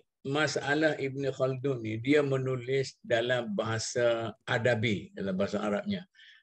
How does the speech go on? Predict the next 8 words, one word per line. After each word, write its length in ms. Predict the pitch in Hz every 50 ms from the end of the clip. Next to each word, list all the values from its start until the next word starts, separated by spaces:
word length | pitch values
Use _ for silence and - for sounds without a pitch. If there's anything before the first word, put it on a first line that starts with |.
| _ - 107
Maknanya 800 | 107 113 113 113 120 127 135 139 135 131 127 123 123 120 123 120 - 127
dia 400 | 127 123 139 147 147 143 139 131
bahasa 640 | 117 107 113 110 123 123 113 - - 135 127 117 107
tu 240 | - 151 139 120
bahasa, 720 | 110 123 120 120 120 113 - - - 151 156 156 143 135 - - _ _ _ _ _ _ _ _ _ _ _ _ _ _ _ _ _ _ - -
ah, 160 | 104 104 110 107
kreatif. 560 | - - 135 143 143 139 139 - 107 95 - - - _ _ _ _ _ _ _ _ _ _ _ _ _ _ -
Dia 160 | - 143